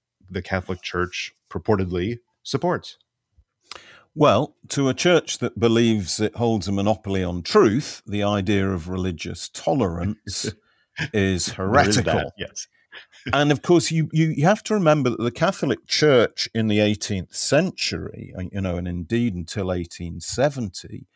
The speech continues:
Speaker 2: was also a monarchy. It was an absolute monarchy. It o-, uh, you know, it, it, it owned, the Pope ruled a huge swathe of territory across central Italy, and the Pope was an absolute monarch.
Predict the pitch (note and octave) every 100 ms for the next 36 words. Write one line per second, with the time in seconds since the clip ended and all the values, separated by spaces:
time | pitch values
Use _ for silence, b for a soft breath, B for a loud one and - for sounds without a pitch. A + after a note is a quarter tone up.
0 | b b b C#3+ A3+ A#3+ - - F2 E2
1 | G#2 E3 D3 - G#2+ G#2+ _ _ G#2 G#2
2 | G#2 B2+ - D3 - - - C3+ B2 F#2+
3 | B2 F3+ D#3+ - E2+ - A2+ C3 C3+ A#2+
4 | - G#2 F#2+ A2 A2 F2+ F#2+ - _ G#2+
5 | - _ - A2 - - B2 C#3+ C#3+ A2+
6 | G#2 F#2 - b b b G#2 - D#3 C#3+
7 | - G2+ C#3 D3+ A2+ F#2+ F#2+ F#2 B2+ A#2
8 | - - G2+ G#2 G#2 F2 F2+ - - B2+
9 | C#3 - - F2+ F2+ F#2 - G2+ - -
10 | G#2+ F#2+ - F2+ G#2+ D#3 - F2+ - -
11 | G#2 G2+ F#2+ B B B C#3 D#3+ E3+ -
12 | C3+ C#3 D#3 - - - D3 C#3+ - C3
13 | D3 F#2+ - _